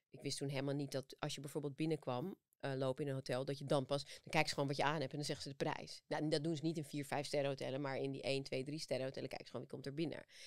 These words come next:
En één, twee, drie sterrenhotellen verdien je heel veel geld, want je hebt geen extra service en geen extra personeel. Je hebt gewoon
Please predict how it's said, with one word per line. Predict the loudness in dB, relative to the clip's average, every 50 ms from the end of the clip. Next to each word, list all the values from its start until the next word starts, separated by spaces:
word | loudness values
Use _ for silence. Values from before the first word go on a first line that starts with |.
| -14 -14 -14 -10 -4
En | -2 -2 2
één, | 6 6 6 6
twee, | 6 4 4 4 4
drie | 4 2 0 0
sterrenhotellen | 2 4 4 4 4 2 -2 -4 -6 -6
verdien | -4 -2 0 0
je | 0
heel | 0 -2
veel | -4 -6 -4
geld, | 2 4 4 4 4 2 -2
want | -4 -4 -2
je | -2
hebt | -2 -4 -4
geen | -2 0 2 2 2 2 0
extra | -2 -6 -6 -6 -4 -6 -6
service | -4 -4 -2 -2 -2 -4 -4 -4 -4 -4 -4
en | -6 -6
geen | -6 -4 -6
extra | -6 -6 -8 -8
personeel. | -8 -6 -4 0 0 2 2 2
Je | 0
hebt | -2 -2 -2
gewoon | -2 0 0 0